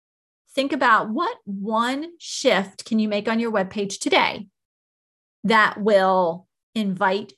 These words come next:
your potential client into their story. This is something that we focus on in the website reviews I was talking about,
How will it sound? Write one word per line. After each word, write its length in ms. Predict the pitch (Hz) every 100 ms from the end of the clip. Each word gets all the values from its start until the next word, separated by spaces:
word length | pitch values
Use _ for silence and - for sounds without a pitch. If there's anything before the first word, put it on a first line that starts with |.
| -
your 100 | 208
potential 420 | 202 202 190 196
client 380 | 185 170 170 156 -
into 600 | 208 208 202 202 - 160
their 460 | 151 147 139 165
story. 600 | - - - - - 196 _ _ _ _ _ _ _ _ _ _ _ _ _ _ _ -
This 160 | 311
is 140 | 359 349
something 320 | 294 254 262
that 120 | 247
we 120 | 240
focus 340 | 233 254 254 247
on 320 | 240 233 226
in 560 | 220 240 247 240 - 196
the 140 | 220
website 480 | 202 233 226 277 240
reviews 340 | 247 254 254
I 80 | 254
was 140 | 247
talking 360 | 247 277 - 254
about, 340 | 247 254 240